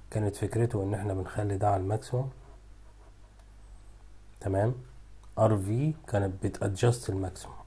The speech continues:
ار ستاندرد بتبروتكت الجالفانومتر ده، وبنظبط ده على الماكسيموم. اول ما نحط هنا ار اكس بيبدأ الماكسيموم ده يقل.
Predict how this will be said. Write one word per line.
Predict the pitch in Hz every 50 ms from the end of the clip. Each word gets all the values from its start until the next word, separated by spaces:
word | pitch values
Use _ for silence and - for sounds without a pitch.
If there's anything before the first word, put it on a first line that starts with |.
| - - -
ار | 113 113 120
ستاندرد | - - - - 139 143 151 147 160 156 156 - -
بتبروتكت | 110 107 107 101 98 104 104 104 - - 131 123 - -
الجالفانومتر | 104 101 98 101 101 95 101 104 107 104 95 - 92 87
ده، | 85 - - - - - - - - - - - - - - - - - - - - - - - - -
وبنظبط | - 110 101 104 101 101 95 104 117 117 110 104 101
ده | 95 98 110 113
على | 113 110 104
الماكسيموم. | 104 110 117 123 - - - 131 139 139 - - - - - - - -
اول | 120 131 135 131 123
ما | 113 107 101
نحط | - - 131 123 127 -
هنا | 107 110 120 117 113 95 113
ار | 123 113 107 135
اكس | 156 - - - - - - - - - - - - - - - - - - - - - - - - - - - -
بيبدأ | 104 120 123 120 117 113 104
الماكسيموم | 101 104 113 120 120 - - 117 110 110 107
ده | 107
يقل. | 107 92 92 92 90 92